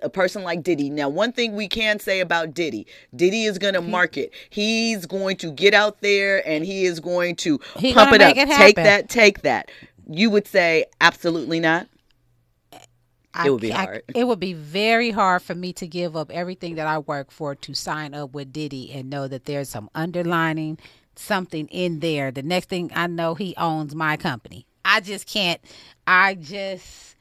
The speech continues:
Speaker 2: I, I
Speaker 1: You don't trust him at all?
Speaker 2: I don't trust a lot of things out here. Like, a lot of people, they're so hungry to get on. Like, that's what a lot of artists do. They're thirsty to get signed, and then you sign your life over, and now you're stuck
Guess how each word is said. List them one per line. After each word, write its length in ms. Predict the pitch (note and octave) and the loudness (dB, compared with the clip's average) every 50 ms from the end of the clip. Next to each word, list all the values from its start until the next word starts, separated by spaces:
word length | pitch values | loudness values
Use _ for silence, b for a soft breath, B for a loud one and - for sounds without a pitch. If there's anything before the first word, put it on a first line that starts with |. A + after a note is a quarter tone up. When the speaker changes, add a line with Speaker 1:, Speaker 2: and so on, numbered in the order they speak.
| _ _ _ _ _ _ _ _ _ _ _ _ _ | _ _ _ _ _ _ _ _ _ _ _ _ _
Speaker 2:
I, 280 | - A#2 A2+ A2+ A#2 A2+ - _ | -8 -6 -4 -4 -4 -6 -10 _
I 120 | - - - - _ _ _ - | -14 -14 -14 -16 _ _ _ -4
Speaker 1:
You 80 | C#3+ D#3+ | -2 0
don't 180 | D#3+ D3 C#3 C3 | 0 0 0 0
trust 300 | - D3 B2+ - - C#3+ | 0 0 -2 0 -2 -4
him 140 | C3+ C3 | -2 -2
at 100 | C3 B2+ | 0 0
all? 300 | C3 C3 C3 C3+ C#3+ D#3+ - _ _ _ _ _ _ _ _ _ _ | 2 2 2 0 0 -2 -8 _ _ _ _ _ _ _ _ _ _
Speaker 2:
I 240 | G#3 - - C#4 G#4 B4 | -14 -2 0 0 0 0
don't 100 | A4+ - | -4 -6
trust 240 | - D#4+ D4 - A#3+ | -6 -6 -6 -4 -6
a 60 | A3+ | -4
lot 220 | A#3 B3 C4 B3+ | -2 -2 -2 -2
of 100 | A#3+ - | -4 -4
things 260 | - G3 F#3 F3+ E3+ D#3 | -6 -6 -6 -6 -2 0
out 180 | D3 C#3+ D3+ | 2 2 2
here. 200 | D#3+ E3+ C#3+ C#3 | 0 -2 -2 0
Like, 180 | D3+ E3 D#3+ D#3 | 0 0 0 0
a 60 | F3 | 0
lot 180 | F3 G3 A3 A#3 | 0 2 0 0
of 60 | A#3 | 0
people, 340 | - A#3+ G3 - G3 F#3+ F#3+ | -4 -8 -8 -6 -6 -6 -6
they're 220 | D#3+ F#3+ G3+ G#3 | -4 -4 -4 -4
so 340 | G3+ - - G3+ F#3 F3+ F3 | -4 -6 -6 -4 -4 -2 -4
hungry 380 | F3+ G#3+ G3+ F#3+ F#3+ F3 F3+ E3+ | -4 -4 -4 -4 -4 -6 -8 -8
to 80 | E3 E3 | -8 -8
get 140 | E3 F#3 G3 | -8 -6 -2
on. 160 | F#3+ F3 E3 | -2 0 0
Like, 160 | E3+ E3 D#3+ - | 0 -2 -2 0
that's 260 | F#3 G3+ F#3+ - - | -2 -2 -2 -6 -10
what 120 | G3 F3+ | -8 -6
a 60 | F3 | -4
lot 180 | E3 E3+ E3 D#3+ | -2 -2 0 0
of 60 | D#3 F2 | 0 -2
artists 280 | D3 D#3 D#3 D#3 C#3+ | -2 -2 -4 -6 -8
do. 200 | - E3+ D#3 D3 | -8 -8 -8 -8
They're 160 | C#3+ D3 C#3+ | -6 -8 -8
thirsty 400 | C3+ - - F#3 F#3 F3+ - F#3+ D#3 | -8 -4 -2 -2 -2 -2 -4 -10 -12
to 60 | D#3 | -8
get 200 | D3 F3 E3+ D#3 | -6 -6 -6 -6
signed, 360 | - - F3 D#3+ D#3+ D#3+ D3 | -4 -4 -2 -2 -2 -2 -2
and 100 | D3+ D3+ | -4 -6
then 100 | D#3 D#3 D3+ | -6 -6 -8
you 60 | D#3 | -8
sign 260 | - - D#3 C#3+ C#3+ | -4 -2 -2 -2 -2
your 80 | C#3+ C3 | -4 -4
life 300 | C#3 C#3+ C#3 D3+ - - | -2 0 -2 -2 -2 -6
over, 220 | D3 C#3 C3 D3 | -8 -8 -6 -8
and 100 | C3+ C3+ | -8 -8
now 100 | C#3 C3 | -8 -10
you're 140 | C3 B2 C#3 | -10 -12 -14
stuck 380 | - - - F3 D#3+ C#3+ - | -16 -4 -2 -2 -2 -2 -4